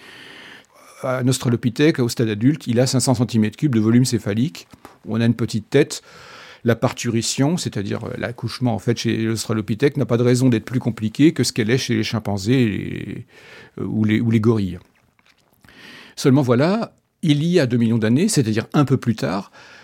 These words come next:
euh, on voit, euh, dans le registre fossile une augmentation assez brutale du volume céphalique de l'adulte. En deux millions d'années, on va tripler le volume céphalique.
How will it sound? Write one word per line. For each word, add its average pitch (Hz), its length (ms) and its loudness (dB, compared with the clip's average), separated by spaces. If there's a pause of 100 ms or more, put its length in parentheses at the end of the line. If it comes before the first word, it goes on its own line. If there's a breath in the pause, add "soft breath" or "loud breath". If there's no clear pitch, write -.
(200 loud breath)
euh, 120 120 -2
on 135 120 4
voit, 165 540 2
euh, 123 280 -2
dans 123 140 2
le 123 80 4
registre 127 420 0
fossile 143 540 -4
une 113 140 2
augmentation 131 640 4
assez 131 220 0
brutale 117 400 0
du 117 80 2
volume 123 220 4
céphalique 113 640 -4 (180)
de 113 140 0
l'adulte. 101 500 -2 (500 soft breath)
En 110 140 0
deux 127 120 4
millions 143 180 6
d'années, 123 260 4
on 135 60 2
va 104 100 2
tripler 147 420 -2
le 139 60 0
volume 120 220 2
céphalique. - 720 -8